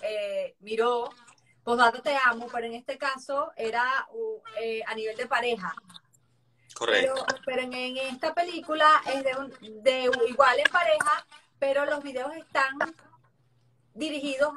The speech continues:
Speaker 1: al hijo,
Speaker 2: Al
Speaker 1: que
Speaker 2: hijo
Speaker 1: él
Speaker 2: de
Speaker 1: al
Speaker 2: los
Speaker 1: final
Speaker 2: niños.
Speaker 1: no, no, no iba a conocer. En cambio, el otro le mandaba era cartas a la pareja. Pero
Speaker 2: O sea
Speaker 1: más o menos para que vean que, eh, que sí, sí hay similitud. Si no han visto Por Gato Te Amo y les gustan las películas románticas,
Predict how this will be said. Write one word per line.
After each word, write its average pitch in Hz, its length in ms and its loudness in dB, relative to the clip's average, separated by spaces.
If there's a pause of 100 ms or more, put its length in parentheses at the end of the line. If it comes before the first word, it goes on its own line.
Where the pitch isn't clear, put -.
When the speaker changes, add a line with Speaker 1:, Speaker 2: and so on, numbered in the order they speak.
(100)
Speaker 1:
al 262 220 2
hijo, 190 280 -6 (500)
Speaker 2:
Al 117 100 2
Speaker 1:
que 117 60 4
Speaker 2:
hijo 113 120 4
Speaker 1:
él 110 60 2
Speaker 2:
de - 60 0
Speaker 1:
al 117 140 4
Speaker 2:
los 113 80 0
Speaker 1:
final 233 240 -2
Speaker 2:
niños. 233 100 -4
Speaker 1:
no, 240 400 -4 (140)
no, 202 420 -8
no 208 180 -4
iba 220 120 4
a 240 40 2
conocer. 254 520 -2 (340)
En 226 160 -2
cambio, 226 220 4
el 302 80 4
otro 330 320 6
le 294 80 -2
mandaba 214 280 -2
era 247 200 -2
cartas 302 580 2 (540)
a 208 80 -2
la 214 100 -2
pareja. 190 380 -10 (320)
Pero 233 160 0
Speaker 2:
O 240 40 -4
sea 233 100 2
Speaker 1:
más 226 80 0
o - 20 -4
menos 294 240 -4
para 294 200 -2
que 247 120 -6
vean 233 280 0
que, 226 680 -4
eh, 214 160 -8
que 233 200 2
sí, 277 160 -6 (280)
sí 277 80 0
hay 233 220 4
similitud. 254 680 -2
Si 254 160 -6
no 254 100 -2
han 277 120 2
visto 339 260 -2
Por 349 140 4
Gato 294 260 6
Te 277 120 2
Amo 339 260 4
y 349 60 -6
les 294 100 -4
gustan 311 240 -6
las 330 100 -14
películas 285 420 -6
románticas, 269 600 -6